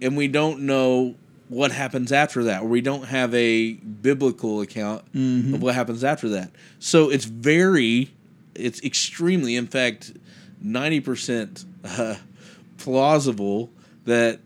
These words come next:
Speaker 2: th-, these could have been written after the Acts account, right? Uh, later on in his life.
Speaker 1: Yeah, yeah.
Speaker 2: Which, which, which is what I believe, anyways. Uh, they, they point to,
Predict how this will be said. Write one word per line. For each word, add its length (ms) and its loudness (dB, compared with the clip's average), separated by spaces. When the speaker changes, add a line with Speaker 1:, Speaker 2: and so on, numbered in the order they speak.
Speaker 2:
th-, 480 2
these 300 2
could 120 2
have 80 2
been 200 0
written 320 -2
after 360 -4
the 200 -4
Acts 260 -6
account, 460 -8
right? 360 0
Uh, 300 2
later 520 0
on 220 0
in 100 0
his 220 -4
life. 600 -8
Speaker 1:
Yeah, 300 0
yeah. 120 -4
Speaker 2:
Which, 280 2
which, 380 -6
which 260 -8
is 120 -10
what 120 -4
I 180 0
believe, 460 -8
anyways. 540 -8
Uh, 260 2
they, 200 2
they 200 -2
point 440 -4
to, 540 0